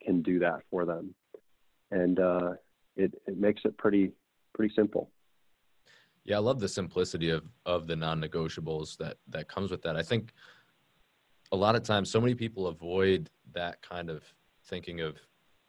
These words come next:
Speaker 2: just making a stand for something and having non-negotiables just, you know, because they're trying to keep everybody happy. And if there's somebody that doesn't buy into one or the other, they're trying to play every scenario, uh, you know, as it comes. But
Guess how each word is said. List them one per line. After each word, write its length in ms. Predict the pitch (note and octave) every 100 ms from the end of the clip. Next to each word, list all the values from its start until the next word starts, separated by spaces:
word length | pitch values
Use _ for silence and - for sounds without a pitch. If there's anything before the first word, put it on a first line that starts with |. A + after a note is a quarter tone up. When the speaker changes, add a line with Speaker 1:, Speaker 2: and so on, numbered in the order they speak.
| _
Speaker 2:
just 180 | - E2
making 340 | F2+ F2+ F2+
a 60 | F2
stand 380 | - - E2+ E2+
for 140 | D#2+
something 440 | D#2+ D#2+ D#2+ E2 D#2
and 100 | D#2
having 380 | E2+ F2 E2+
non-negotiables 1000 | D#2+ D#2+ D#2 D2+ E2 E2 D#2+ D#2 D#2 D2+ - - - _ _ _ _ -
just, 320 | E2 G#2+ - - -
you 120 | F2+
know, 80 | E2
because 340 | E2+ F#2 E2+
they're 120 | E2+
trying 300 | D#2+ F#2+ F2+
to 60 | D#2+
keep 280 | - F#2 E2+
everybody 380 | D#2+ E2 D#2+
happy. 540 | - D2+ D#2+ D#2+ D2+ D2+ _ _ -
And 480 | E2 E2 D#2+ D2+ D2+ _ -
if 100 | -
there's 180 | - E2
somebody 320 | G2 F2+ F2+
that 180 | E2+ E2
doesn't 280 | F2 E2 D#2+
buy 180 | E2 D#2+
into 240 | D#2+ D#2+
one 220 | D#2 D#2+
or 80 | D2+
the 160 | D2+ E2+
other, 420 | E2+ E2 D#2+ D2+ _ _ -
they're 100 | D#2+
trying 240 | - E2+
to 60 | D#2+
play 280 | - E2 D#2+
every 240 | D#2+ D#2+
scenario, 580 | - - D#2 D#2 D#2 D2+ _ _ _
uh, 320 | D2+ D2+ D2+ - - _ _ _ _
you 80 | E2+
know, 80 | D#2+
as 140 | E2+ E2
it 120 | -
comes. 400 | - F#2+ D#2+ -
But 200 | E2+ D#2